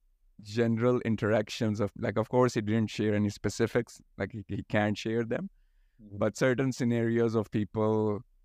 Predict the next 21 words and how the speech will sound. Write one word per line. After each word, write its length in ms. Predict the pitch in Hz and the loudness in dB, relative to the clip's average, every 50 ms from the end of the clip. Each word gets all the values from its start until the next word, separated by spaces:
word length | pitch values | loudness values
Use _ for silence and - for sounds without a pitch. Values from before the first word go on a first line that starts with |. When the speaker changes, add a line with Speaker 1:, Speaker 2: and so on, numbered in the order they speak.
| _ _ | _ _
Speaker 1:
how 300 | _ - 120 110 110 110 | _ 0 2 4 4 4
they've 280 | 101 107 107 107 98 95 | 2 2 0 0 0 0
been 280 | 104 107 104 104 101 | 0 2 2 2 0
together 420 | - 170 101 110 101 95 104 107 101 | 0 0 2 2 2 2 2 0 0
for, 180 | - 113 101 98 | 0 0 0 0
like, 180 | 98 101 - | 0 -2 -4
years, 440 | - 98 101 104 113 120 113 110 127 | -4 -2 0 2 4 2 2 2 0
and 200 | 110 101 98 98 | 0 2 2 2
then 400 | 98 101 101 101 101 101 98 - - _ | 2 2 0 0 0 -2 -4 -6 -10 _
how 260 | - - 104 107 104 | -2 0 2 2 2
things 300 | - - 110 107 104 - | 0 -2 -2 -2 -2 -2
start 240 | - 113 98 101 - | 2 2 2 2 2
falling 340 | - 113 101 101 107 107 110 | 0 0 0 2 0 0 -2
apart 300 | 104 - 107 101 101 98 | -2 -2 -2 -2 -2 -2
because 200 | 110 104 104 101 | -2 -4 -4 -4
of 80 | 101 - | -4 -6
small 400 | - - 110 110 117 113 110 101 | -4 -2 0 2 2 2 2 0
things 360 | - 107 98 104 104 98 101 | -2 -2 0 0 0 0 -2
and 140 | 101 101 104 | -2 0 0
misunderstandings. 1000 | 110 110 - 110 107 101 104 - - - 101 98 98 95 98 98 101 101 104 | -2 -2 0 0 0 0 0 -2 0 0 0 2 2 0 -2 -2 -2 -2 -2
And 240 | 104 101 101 101 107 | -2 -2 -2 -4 -6